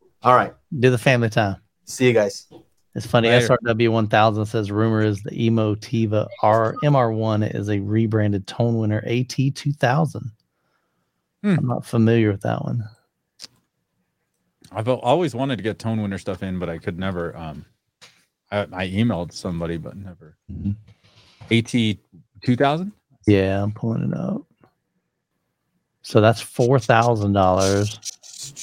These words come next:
Speaker 3: Four thousand.
Speaker 2: Yikes, that looks booty too. That looks like retro. You can't really click on it to make it bigger.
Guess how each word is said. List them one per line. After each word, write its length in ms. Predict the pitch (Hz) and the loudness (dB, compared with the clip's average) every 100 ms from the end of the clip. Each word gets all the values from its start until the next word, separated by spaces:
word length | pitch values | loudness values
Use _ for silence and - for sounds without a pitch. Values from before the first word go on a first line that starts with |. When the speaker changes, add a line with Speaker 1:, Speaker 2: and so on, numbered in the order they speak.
| - - _ _ - | -20 -20 _ _ -18
Speaker 3:
Four 460 | - - - 113 120 | -18 -14 0 2 2
thousand. 560 | - 85 92 104 - - - - | -4 -8 -6 -8 -10 -18 -14 -6
Speaker 2:
Yikes, 580 | 123 113 131 117 107 - | 0 2 2 0 -4 -2
that 140 | 120 | 2
looks 220 | 160 127 104 | 4 2 -2
booty 300 | 120 107 107 | -2 0 2
too. 260 | 104 151 160 - - - _ _ - | 0 2 2 0 -10 -20 _ _ 2
That 120 | 160 | 6
looks 180 | 208 - | 6 4
like 140 | 107 - | 2 0
retro. 680 | 135 110 143 - 98 101 - _ _ _ _ _ _ _ _ _ _ _ _ _ _ | 2 4 4 2 0 0 -8 _ _ _ _ _ _ _ _ _ _ _ _ _ _
You 100 | 123 | -4
can't 220 | - 123 | 0 0
really 140 | 123 95 | 2 -2
click 340 | - 110 107 | 0 -2 0
on 100 | 98 | 0
it 60 | 98 | 0
to 100 | - | 0
make 200 | 107 107 | -2 -2
it 120 | - - _ _ - | -6 -6 _ _ -8
bigger. 420 | 123 113 117 107 | 0 0 0 -4